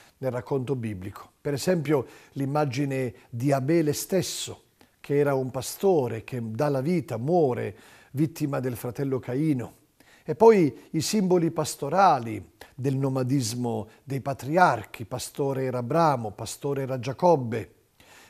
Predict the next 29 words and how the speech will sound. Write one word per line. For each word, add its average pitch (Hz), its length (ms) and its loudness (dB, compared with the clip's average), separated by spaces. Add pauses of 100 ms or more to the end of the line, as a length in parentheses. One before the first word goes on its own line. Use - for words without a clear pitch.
pastore 175 480 2
erano 151 240 0
i 135 80 0
figli 156 380 -4
di 139 100 -6
Giacobbe. 123 760 0 (800)
E 170 80 -2
ancora 185 640 6
la 156 120 -2
figura 185 380 0
di 170 100 -2
Mosè, 160 680 0 (360)
che 135 560 0 (180)
vivendo 156 540 4
come 160 260 0
pastore 170 540 0
incontra 151 720 4
Dio. 107 460 -10 (720)
E 131 80 -8
sarà 160 280 2
poi 180 260 6
lui 170 460 4 (120)
a 139 100 0
guidare 143 400 2
il 143 100 2
popolo 147 540 0
come 151 440 -2 (340)
lo 151 140 2
strumento 156 1000 0